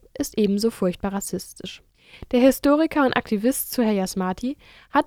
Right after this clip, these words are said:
den Spot auf Instagram geteilt und analysiert. Auf Twitter schreibt Yasmati: "Hey at Volkswagen, kurze Frage. Warum macht ihr eine solch rassistische Werbung, in der eine überdimensional große weiße Hand einen nicht weißen Mann wie ein Spielzeug behandelt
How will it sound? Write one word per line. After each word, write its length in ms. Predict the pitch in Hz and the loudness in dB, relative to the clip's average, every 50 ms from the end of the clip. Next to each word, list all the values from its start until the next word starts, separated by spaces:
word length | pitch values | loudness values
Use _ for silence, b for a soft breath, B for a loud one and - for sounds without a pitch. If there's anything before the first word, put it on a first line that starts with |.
| _ _ - | _ _ 0
den 100 | 226 208 | 0 0
Spot 240 | - - - 226 233 - | 0 0 0 0 0 0
auf 100 | 240 - | -6 -4
Instagram 500 | - 208 196 - - 214 - 208 208 208 | -4 -4 -4 -4 -4 -4 -4 -2 -2 -2
geteilt 380 | - - - - 190 180 185 | -4 -6 -4 -4 -2 0 0
und 80 | 175 175 | 0 0
analysiert. 680 | - 190 180 175 180 190 196 - 190 190 190 - - - _ _ _ _ - | 0 0 0 0 -2 -2 -2 -4 -4 -4 -4 -6 -8 -16 _ _ _ _ -4
Auf 160 | 254 240 - | -4 -4 -2
Twitter 320 | - - 294 - 339 320 | -2 -2 2 2 2 2
schreibt 340 | - - - 226 233 - - | 2 0 0 0 0 2 0
Yasmati: 640 | 214 196 - 202 196 190 190 - - 254 262 294 b b b b b b b b b b | -2 0 0 -2 -2 -2 -2 -2 -2 -4 -4 -4 b b b b b b b b b b
"Hey 220 | - 262 262 - - | 2 4 4 4 2
at 140 | - 147 - | 0 -4 -4
Volkswagen, 720 | - - 170 - - - - - - - - 208 196 - - _ b b b b b | 0 2 2 2 2 -2 -6 -4 -4 -4 -4 -6 -10 -14 -16 _ b b b b b
kurze 260 | - 214 196 - - | 2 2 2 2 -2
Frage. 540 | - - - 226 202 180 180 175 160 165 175 _ _ - _ _ - _ | -10 -4 -4 -2 -2 -2 -2 -4 -6 -10 -10 _ _ -20 _ _ -8 _
Warum 260 | - 202 220 254 294 262 | 2 2 2 4 2 0
macht 220 | 226 214 - - | 0 -2 -2 -2
ihr 100 | - - | 0 2
eine 200 | - 220 202 196 | 2 2 2 2
solch 300 | 180 185 185 190 - - | 4 2 2 2 0 -4
rassistische 560 | 233 - - 202 - - 214 - - 262 226 | -6 -4 -2 -4 -2 -2 -4 -2 0 0 0
Werbung, 400 | 208 180 175 170 - 165 160 165 - - _ _ | 2 0 0 -2 -4 -6 -6 -8 -10 -14 _ _
in 140 | - 202 196 | -2 2 2
der 220 | 208 220 220 - | 2 2 2 2
eine 200 | - 196 185 - | 2 0 0 0
überdimensional 760 | - 202 247 262 269 269 254 262 254 226 226 220 220 214 208 | 2 2 4 4 4 2 2 2 0 2 0 0 2 0 0
große 480 | - 202 190 196 220 - - 285 269 | -2 0 0 0 0 0 0 0 2
weiße 360 | 226 196 185 190 - - 185 175 | 2 2 0 0 -2 -4 -4 -2
Hand 280 | 185 185 233 320 - B B B B B | -2 -2 -2 -4 -8 B B B B B
einen 220 | - 214 202 196 190 | -2 2 2 4 4
nicht 240 | 196 277 - - - | 4 2 2 2 2
weißen 320 | 226 202 208 202 - 208 | 2 2 2 0 -2 -2
Mann 320 | 190 185 185 208 247 269 | -2 0 0 0 -2 0
wie 100 | 240 247 | 0 0
ein 180 | - - 196 190 | 2 2 0 -2
Spielzeug 500 | - - - 202 208 208 - 240 226 - | -2 0 2 0 2 2 0 -4 -4 -2
behandelt 540 | - 214 185 180 180 175 175 190 220 254 | -2 -2 0 0 -2 0 0 -2 -2 -4